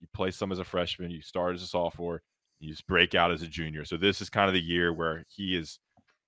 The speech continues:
is aiming for the N F L draft, and it, physically it's all there. Just put it together. And I think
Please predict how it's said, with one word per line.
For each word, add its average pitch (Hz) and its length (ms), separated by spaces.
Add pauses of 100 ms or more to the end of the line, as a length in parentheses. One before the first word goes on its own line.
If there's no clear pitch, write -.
(120)
is 85 180
aiming 107 280
for 113 100
the 104 80
N 98 80
F 98 140
L 104 120
draft, 90 500
and 87 140
it, 78 80
physically 104 380
it's 92 100
all 98 180
there. 90 280
Just - 220
put 95 100
it 95 80
together. 95 340
And 78 100
I 82 80
think 90 340